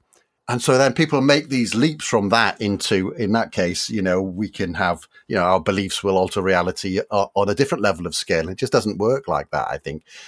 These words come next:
You know, it w-, might work like that to a certain extent for a certain period of time among social systems, but it doesn't work it when you get to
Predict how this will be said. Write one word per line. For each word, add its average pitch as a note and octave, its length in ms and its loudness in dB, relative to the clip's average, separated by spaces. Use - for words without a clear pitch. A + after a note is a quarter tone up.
You F2+ 120 -6
know, F#2 60 -2
it F2 180 -6
w-, A2 220 2
might C3+ 180 4
work C3 240 2
like A2+ 200 2
that A2 220 2
to G#2+ 100 -4
a F2+ 40 -4
certain B2+ 320 2
extent G2+ 500 0
for F#2 140 -4
a F2 40 -4
certain A#2 320 2
period G#2+ 420 0
of F#2+ 100 -2
time F#2 400 0
among F2+ 220 -2
social G2 400 -2
systems, F2 500 -4
but G2 140 -8
it G2+ 100 -6
doesn't B2 280 0
work G2 260 0
it G2 100 -4
when G2 140 0
you G2 100 -6
get - 280 -6
to F#2 200 -4